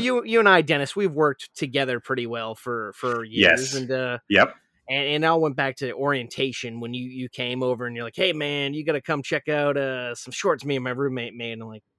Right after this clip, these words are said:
Speaker 1: "Cool, yeah, I'll sure, sure, I'll do that, buddy."
Speaker 2: <laughs>
Speaker 1: I never intended to come, but you just kept
Speaker 2: We're,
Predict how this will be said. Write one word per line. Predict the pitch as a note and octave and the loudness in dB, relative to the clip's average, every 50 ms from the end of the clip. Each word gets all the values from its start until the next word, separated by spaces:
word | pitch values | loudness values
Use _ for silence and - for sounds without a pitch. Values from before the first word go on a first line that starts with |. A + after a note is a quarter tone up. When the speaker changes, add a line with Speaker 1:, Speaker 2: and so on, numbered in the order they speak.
| _ _ | _ _
Speaker 1:
"Cool, | - E3+ E3+ D#3+ D3 C#3+ | -2 0 2 2 2 2
yeah, | D3 D#3 D#3 | 2 2 2
I'll | D3+ C#3 C3 | 2 0 0
sure, | - - - D#3+ D#3 D3+ D3 C#3+ C#3+ | -2 -2 0 2 2 2 2 0 -2
sure, | C#3 - E3 D#3+ D#3+ | -4 -2 0 2 2
I'll | D#3 | 2
do | D3 F3+ F#3+ | 4 2 4
that, | E3+ D#3 C#3+ - | 4 4 2 4
buddy." | - D#3 D3 D3 D3 D3 D3 - - - | 2 2 4 4 4 4 2 0 0 2
Speaker 2:
<laughs> | B3 G#3+ - - - - | 4 4 4 4 6 6
Speaker 1:
I | F#3+ C#3 | 6 6
never | D3+ D3+ D3 C#3 A2+ B2 | 6 2 2 2 2 -2
intended | A#2+ A2+ - - C3 A#2+ A2 A#2 - | -6 -6 -6 -6 -6 -4 -4 -6 -8
to | - - | -10 -14
come, | - - A#2+ A#2+ A#2+ A#2+ _ - - - | -8 -6 -6 -6 -6 -8 _ -14 -6 -2
but | E3+ | 0
you | G3 A3 | 0 0
just | G#3 B3 B3+ - | 0 -2 -4 2
kept | - A3 - - | 2 2 6 10
Speaker 2:
We're, | D#3 | 12